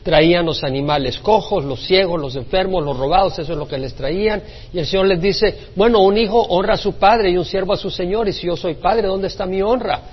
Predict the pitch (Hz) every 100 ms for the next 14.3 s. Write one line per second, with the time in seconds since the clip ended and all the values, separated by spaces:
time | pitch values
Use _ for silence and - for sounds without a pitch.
0 | - - 185 - 180 170 196 175 175 170
1 | 190 190 185 - 185 185 - 160 175 190
2 | 190 180 170 196 196 160 - 175 170 160
3 | 190 175 165 160 170 175 151 147 165 175
4 | 165 160 147 139 - - 131 - 196 269
5 | 202 127 - - - - 151 147 147 156
6 | 156 - 147 147 - 156 151 139 190 180
7 | 196 233 240 214 - - - - - 165
8 | 139 196 269 240 175 190 165 170 156 139
9 | 160 143 147 165 202 202 175 190 190 196
10 | 185 208 262 269 - - - - - 170
11 | - 170 196 180 156 - 196 196 196 160
12 | 143 131 - 143 139 127 123 - 135 139
13 | 120 113 113 - 113 110 - 113 113 -
14 | 143 220 175